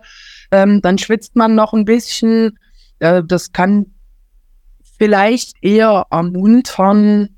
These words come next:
ähm, oder auch als Sprinterin oder Speerwerferin, ne, die sind ja auch alle,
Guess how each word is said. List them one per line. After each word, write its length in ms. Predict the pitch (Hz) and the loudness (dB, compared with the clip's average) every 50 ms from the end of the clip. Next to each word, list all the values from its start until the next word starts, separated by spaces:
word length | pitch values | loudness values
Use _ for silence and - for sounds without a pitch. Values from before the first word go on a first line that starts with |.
| _ _ _ - _ _ _ _ _ _ - | _ _ _ -20 _ _ _ _ _ _ -2
ähm, 400 | 170 175 175 175 180 180 175 - | 2 2 4 4 2 2 0 0
oder 220 | 175 160 151 156 | -2 -2 0 0
auch 160 | 127 165 - | 0 0 0
als 140 | 156 160 151 | 0 -2 -2
Sprinterin 760 | - - _ 185 220 220 226 214 196 214 214 214 214 214 208 | -4 -4 _ 0 2 2 2 0 0 2 2 2 2 2 2
oder 460 | 156 147 156 160 156 151 151 151 156 | 0 0 -2 -2 -2 -2 -2 -2 -2
Speerwerferin, 1000 | 143 - 180 175 196 202 208 208 208 202 - 196 190 190 196 202 208 208 208 214 | -2 0 0 0 0 0 0 0 -2 -2 -2 -4 -2 0 0 2 2 2 2 2
ne, 240 | 202 190 190 214 208 | 2 2 0 0 -2
die 180 | 185 185 175 170 | -2 -2 -2 -2
sind 180 | 170 175 185 190 | -2 -2 -2 0
ja 120 | 170 - | 0 0
auch 200 | 135 185 208 - | 0 -2 0 0
alle, 360 | - 190 196 208 208 214 202 | -2 0 2 2 2 2 0